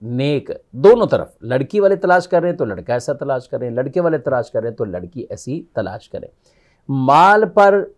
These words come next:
शोहरत पर निकाह का दारोमदार बिल्कुल नहीं होना चाहिए, क्योंकि जो किसी के माल की वजह से निकाह करता है तो हदीस पाक में अल्लाह उसको फ़क्र में मुब्तला करेगा, और जो किसी की शोहरत की, मशहूरी की वजह से निकाह करे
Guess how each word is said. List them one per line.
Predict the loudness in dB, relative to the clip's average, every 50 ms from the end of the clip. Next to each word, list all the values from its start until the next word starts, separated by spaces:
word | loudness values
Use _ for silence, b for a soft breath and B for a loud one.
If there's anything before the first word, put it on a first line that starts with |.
| -16 -16
शोहरत | -14 -4 0 2 4 4 4 4 4 2 0 2
पर | 4 6 6 6 4 0 -6 -8
निकाह | -8 -6 -4 -4 -4 -4 -2
का | -2 -2 -2
दारोमदार | -2 -2 -2 -2 -2 -2 -2 -2 -4 -2 -2 -4 -4 -6
बिल्कुल | -8 -12 -10 -10 -10 -10 -8 -8 -8 -6 -8
नहीं | -10 -12 -12 -12 -12 -12
होना | -12 -12 -14 -14 -16
चाहिए, | -16 -18 -20 -20 -20 -20 -20 -20 _ _ _ _ _ _ _ _ -2
क्योंकि | -2 -2 0 0 -2
जो | -2 -2 0 2 4 4 4
किसी | 2 -2 -6 -4 -4 -6 -4
के | -2 -2 -2 -2
माल | 0 0 2 4 4 4 2
की | 0 0
वजह | 2 2 2 0 -2
से | -2 -2 -4
निकाह | -4 -4 -2 -2 -2 -2 0
करता | 0 -2 -2 0 0 0 0
है | 0 -2 -6 -8 _ _ _ -10
तो | -8 -8
हदीस | -8 -10 -10 -8 -6
पाक | -4 -2 -2 -2 -2 -4
में | -6 -6 -6
अल्लाह | -4 -2 -2 -2
उसको | -2 -4 -6 -10 -10 -8 _
फ़क्र | -6 -6 -2 -2 -2 -2
में | -2 -4
मुब्तला | -6 -8 -10 -8 -8 -6 -6 -8
करेगा, | -8 -10 -10 -12 -10 -10 -12 -14 -14 _ _ _ _ _ _ 2
और | 4 4 4
जो | 2 -2 -2
किसी | -2 -4 -8 -8 -8 -6
की | -6 -6 -6
शोहरत | -4 -2 0 4 6 6 6 6 4
की, | 0 -4 -4 -2
मशहूरी | -2 -2 -2 0 0 0 0 -2
की | -4 -2 0
वजह | 2 4 4 2 2
से | 0 -2
निकाह | -4 -2 0 0 0 0
करे | 2 2 2 4 4 2 -2